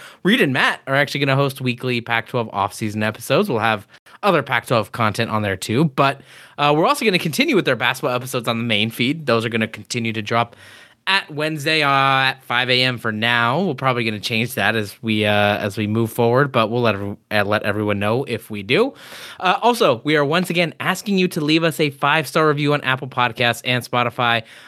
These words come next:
We are back to three point five stars. Thank you all very much. Special thanks to Pavion Dion. <laughs> I can't, I can't figure out how to read that. Uh, he writes, "Easily the most fun Pac-twelve coverage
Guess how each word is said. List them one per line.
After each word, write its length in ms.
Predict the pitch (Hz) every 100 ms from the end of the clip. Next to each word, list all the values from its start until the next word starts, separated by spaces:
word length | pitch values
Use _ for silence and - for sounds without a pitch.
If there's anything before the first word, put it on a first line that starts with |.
| -
We 140 | 127
are 80 | 131
back 320 | 113 175 180 -
to 100 | 185
three 200 | 170 175
point 260 | 180 170
five 240 | 170 156 135
stars. 300 | 151 147 139
Thank 220 | 147 135
you 60 | 139
all 100 | 131
very 180 | 131
much. 220 | 123 123 127
Special 560 | - 143 131 139 135 135
thanks 340 | - 127 120 -
to 340 | - 117 113 - - _ _ _ -
Pavion 1500 | - 147 160 170 180 165 147 156 156 151 151 151 151 139
Dion. 640 | 135 147 156 160 185 226 220 - _ _ _
<laughs> 460 | - - - - -
I 40 |
can't, 340 | 127 - 180 -
I 200 | 143 131 _
can't 340 | - - 147 139
figure 160 | 147
out 80 | 131
how 80 | 143
to 80 | 135
read 220 | 113 113
that. 320 | 123 165 - - - 165
Uh, 440 | 160 160 151 143
he 200 | 175 190
writes, 460 | 175 180 180 - - - - - _
"Easily 380 | 214 254 269 294
the 100 | 220
most 300 | 190 185 - _ _
fun 280 | 190 208 240
Pac-twelve 540 | 208 190 185 208 175
coverage 460 | - 170 170 160 151